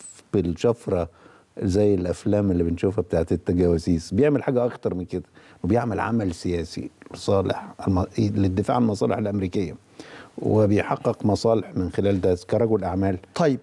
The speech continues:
Speaker 1: أو،
Speaker 2: أنا، أنا
Speaker 1: أو
Speaker 2: لما
Speaker 1: كح-
Speaker 2: أقرأ في جريدة الشعب كلام لح-، يعني،
Speaker 1: مم.
Speaker 2: آه، وحضرتك بترأس هذه المجلة، بتقول إن في فضيحة، ده، ده، ده عنوان الكلمة، قيادات جبهة الح-، الإنقاذ اجتمعت بعناصر مخابرات أمريكية في شرم الشيخ.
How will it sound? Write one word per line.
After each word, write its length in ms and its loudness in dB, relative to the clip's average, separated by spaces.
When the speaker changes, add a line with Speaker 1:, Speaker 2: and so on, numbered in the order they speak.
Speaker 1:
أو، 200 2
Speaker 2:
أنا، 240 2
أنا 120 2
Speaker 1:
أو 100 4
Speaker 2:
لما 140 2
Speaker 1:
كح- 80 -4
Speaker 2:
أقرأ 160 0
في 140 -8
جريدة 240 0
الشعب 500 0
كلام 480 2
لح-، 100 -2
يعني، 240 0
Speaker 1:
مم. 100 2
Speaker 2:
آه، 120 4
وحضرتك 440 0
بترأس 360 -4
هذه 160 0
المجلة، 520 2
بتقول 340 2
إن 120 2
في 120 -2
فضيحة، 460 0
ده، 260 4
ده، 260 4
ده 180 4
عنوان 300 2
الكلمة، 420 0
قيادات 680 0
جبهة 460 0
الح-، 200 -6
الإنقاذ 800 0
اجتمعت 480 0
بعناصر 640 0
مخابرات 640 0
أمريكية 320 -2
في 120 -4
شرم 200 -4
الشيخ. 400 -10